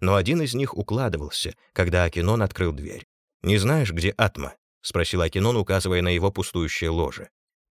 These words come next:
Прежде чем ответить, ученик покосился на место Атмы. «Я не видел его уже много часов,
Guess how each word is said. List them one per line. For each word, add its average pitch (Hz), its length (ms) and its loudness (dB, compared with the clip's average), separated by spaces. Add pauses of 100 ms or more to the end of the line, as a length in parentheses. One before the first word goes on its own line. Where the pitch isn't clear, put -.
Прежде 147 300 0
чем 127 200 0
ответить, 139 520 -2
ученик 107 420 0
покосился 117 600 0
на 95 120 2
место 85 320 -2
Атмы. - 460 -4 (720)
«Я 139 200 4
не 185 120 2
видел 196 240 2
его 175 240 0
уже 175 180 2
много 165 260 2
часов, - 520 -4